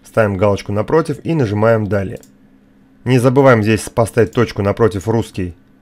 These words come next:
Это панель управления. И сам сайт, чтобы был на русском, тоже ставим галочку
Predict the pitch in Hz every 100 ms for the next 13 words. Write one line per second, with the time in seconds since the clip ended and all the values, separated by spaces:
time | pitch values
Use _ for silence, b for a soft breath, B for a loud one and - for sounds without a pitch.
0 | _ - 95 87 104 92 92 107 135 190
1 | 185 160 - 127 - 110 98 170 175 -
2 | 107 101 104 151 156 - 135 117 - -
3 | 123 117 107 - 104 104 98 104 107 98
4 | - 85